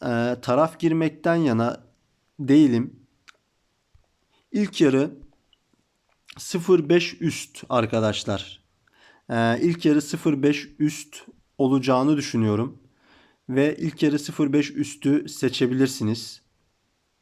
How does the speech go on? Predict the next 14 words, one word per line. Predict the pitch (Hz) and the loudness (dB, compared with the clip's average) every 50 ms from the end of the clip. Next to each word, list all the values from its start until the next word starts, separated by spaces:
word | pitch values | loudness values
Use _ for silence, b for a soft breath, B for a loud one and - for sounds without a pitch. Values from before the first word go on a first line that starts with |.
| _ _ - | _ _ -10
Birinci | 185 135 143 135 139 139 143 135 139 | -6 -2 0 2 2 2 2 2 0
maçım. | 139 123 120 - 139 135 147 165 - - - _ _ _ _ _ _ _ _ _ _ _ _ _ _ _ _ _ _ _ _ _ _ _ _ _ _ _ _ _ _ _ _ _ _ _ _ _ _ _ _ _ _ _ _ _ - | 0 0 0 0 -2 -2 -2 -4 -10 -18 -20 _ _ _ _ _ _ _ _ _ _ _ _ _ _ _ _ _ _ _ _ _ _ _ _ _ _ _ _ _ _ _ _ _ _ _ _ _ _ _ _ _ _ _ _ _ -4
İkinci | - 147 - - 190 190 180 196 | -4 -4 -2 0 -2 -2 0 0
maçım | 196 196 185 190 - 185 185 190 - - - _ _ _ _ _ _ _ _ _ _ _ - - - - | 2 0 0 2 2 0 0 0 -6 -10 -16 _ _ _ _ _ _ _ _ _ _ _ -20 -20 -12 -2
Taftea | - 147 143 143 143 - 185 175 170 160 | 0 2 2 2 2 0 2 4 4 2
İsveç | 156 160 - - 170 165 - - | 0 -2 -2 -2 -2 -2 -2 -4
ikinci | - - 170 165 151 165 170 | -2 0 0 0 0 0 0
Ligi | 165 143 135 | 2 4 4
arkadaşlar. | 123 120 113 110 127 110 113 107 101 - - 139 139 139 - - | 2 2 0 0 0 0 0 0 -2 -2 -2 -2 -2 -4 -8 -12
Birazcık | 156 160 175 175 160 143 139 135 135 - | -6 -2 2 2 2 2 0 -6 -6 -2
telaffuzları | 147 143 143 139 139 - - - - - 151 139 143 139 | 0 2 2 2 0 -2 -16 -14 -6 -2 -2 0 0 2
biraz | 143 143 139 131 | 2 2 2 0
zor | 127 127 147 151 156 147 139 | 0 2 2 2 2 2 2
bir | 127 117 113 - - | 2 2 0 -2 -6